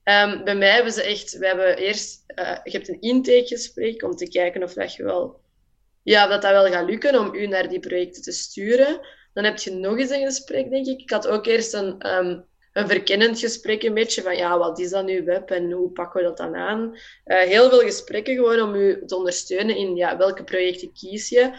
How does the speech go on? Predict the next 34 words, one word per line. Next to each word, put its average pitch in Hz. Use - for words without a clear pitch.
hoe 226
kies 240
je, 247
op 196
welke, 214
wa-, 185
wa-, 180
waar 190
moet 202
je 196
rekening 196
mee 220
houden? 214
Bijvoorbeeld, 180
ja, 175
een 185
sociaal 180
project 220
ga 196
je 185
niet 196
maar 185
één 180
week 175
doen, 196
want 185
dan 180
zit 185
je 180
bij 180
die 175
mensen 202
en -
dan, 180